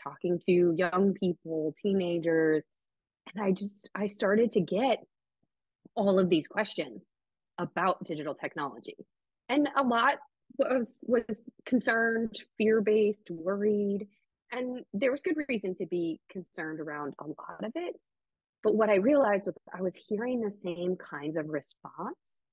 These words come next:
to new forms of technology that I often hear when people talk about sexuality, right? It's either totally good in this little confined place, or it's a slippery slope to, like,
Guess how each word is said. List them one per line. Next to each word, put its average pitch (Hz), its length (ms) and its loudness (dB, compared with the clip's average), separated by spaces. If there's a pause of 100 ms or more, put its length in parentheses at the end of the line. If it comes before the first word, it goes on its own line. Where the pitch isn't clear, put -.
(640)
to 220 380 4 (200)
new 208 300 2
forms 190 300 -2
of 180 80 -4
technology 170 680 -6 (600)
that 196 120 2 (100)
I 190 120 -2 (100)
often 196 380 2
hear 160 580 -2 (280)
when 170 180 -2
people 160 300 -4
talk 135 280 -6
about 156 240 -10
sexuality, - 720 -12 (380)
right? 202 240 4
It's 202 100 -6
either 185 480 4 (320)
totally 277 440 4
good 214 440 0
in 180 100 -8
this 156 200 -8
little 202 180 -4
confined 202 640 -14
place, 165 260 -10 (720)
or 190 500 4 (500)
it's 190 200 -6 (1120)
a 214 60 -6
slippery 202 480 0
slope 165 400 -6
to, - 120 -6
like, 143 340 -10